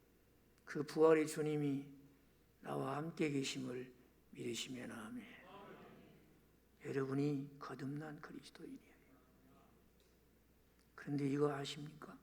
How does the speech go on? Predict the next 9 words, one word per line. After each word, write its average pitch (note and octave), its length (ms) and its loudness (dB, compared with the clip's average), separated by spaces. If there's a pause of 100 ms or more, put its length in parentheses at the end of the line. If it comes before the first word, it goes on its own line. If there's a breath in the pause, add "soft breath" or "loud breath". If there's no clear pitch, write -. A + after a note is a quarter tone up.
(1900 soft breath)
이 F3+ 160 8
세 G#3 260 12
가지를 A3+ 480 12
합쳐놓은 A3 460 10
것보다 G3+ 380 8
더 G3 360 12
기뻐할 A3 520 12
이유가 G3 320 12
있어요. D3+ 440 4